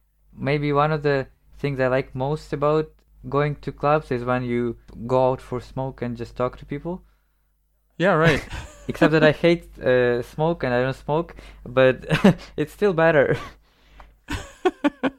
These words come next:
Speaker 2: The, so years from now, when you're dying of lung cancer and you're like, "Why did I start smoking? Oh, yeah, it was to get out of the club."
Speaker 1: <laughs> Oh, man, I hope that's not true.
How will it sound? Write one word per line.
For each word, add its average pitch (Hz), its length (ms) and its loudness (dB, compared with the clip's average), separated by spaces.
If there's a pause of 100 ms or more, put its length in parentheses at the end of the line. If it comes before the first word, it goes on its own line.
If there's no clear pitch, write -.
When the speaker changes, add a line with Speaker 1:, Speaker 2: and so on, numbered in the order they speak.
(1700)
Speaker 2:
The, 170 220 -4
so - 160 -4
years 170 340 2
from 180 200 -4
now, 160 320 2
when 147 180 -4
you're 139 100 -2
dying 135 340 2
of 110 120 -2
lung 120 220 0
cancer 107 500 -2
and 101 180 -4
you're 110 100 0
like, 107 180 0
"Why 147 180 4
did 277 120 0
I 220 80 4
start 160 280 0
smoking? 156 480 -2
Oh, 160 200 -2
yeah, 147 300 2
it 92 60 -4
was 104 140 -8
to - 100 -12
get 120 140 2
out 123 80 2
of 107 60 0
the 104 60 -4
club." 95 340 -2
Speaker 1:
<laughs> 214 540 -4
Oh, 123 180 -2
man, 104 200 -4
I - 20 -8
hope 113 240 -6
that's 90 200 -14
not 90 140 -14
true. 92 260 -14